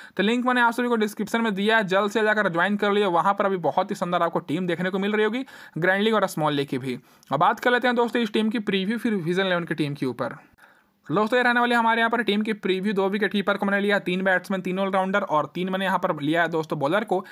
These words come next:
यहाँ पर पी सॉल्ट, रिद्धिमान साहा की जगह पर टॉस के हिसाब से मैं यहाँ पर नूर अहमद को ले सकता हूँ, नहीं तो दोस्तों विजय शंकर को।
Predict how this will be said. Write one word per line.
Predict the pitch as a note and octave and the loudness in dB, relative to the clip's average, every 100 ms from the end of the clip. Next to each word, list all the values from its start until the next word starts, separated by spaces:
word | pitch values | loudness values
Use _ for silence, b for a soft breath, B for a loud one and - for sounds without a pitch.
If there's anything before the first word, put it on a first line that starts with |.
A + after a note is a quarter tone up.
| B B F#3+ | B B 0
यहाँ | G#3 | 2
पर | A#3+ | 2
पी | G#3+ A3+ | 0 2
सॉल्ट, | A#3 A#3 A#3 | 2 2 2
रिद्धिमान | G3+ G3+ A3 | 0 0 0
साहा | A3 G3+ | 2 0
की | G3+ G#3 | 0 0
जगह | G#3 | 0
पर | G#3 | 0
टॉस | G3+ F3 F#3+ | 2 0 0
के | G3 | 0
हिसाब | G3 | 0
से | G#3 | -2
मैं | F#3 | -2
यहाँ | F3 F#3 | -2 -2
पर | F#3 | -2
नूर | D#3 F3 | -2 -2
अहमद | F3+ E3+ F3 | -2 -2 -2
को | E3+ | -2
ले | E3+ | 0
सकता | F#3+ F3 F#3 | -2 0 0
हूँ, | D#3+ | 0
नहीं | E3 | -4
तो | E3+ | -4
दोस्तों | E3+ G#3 | -2 -2
विजय | E3+ D#3+ | -2 -2
शंकर | D3 B2+ C3 | -4 -4 -6
को। | B2+ C#3 | -4 -8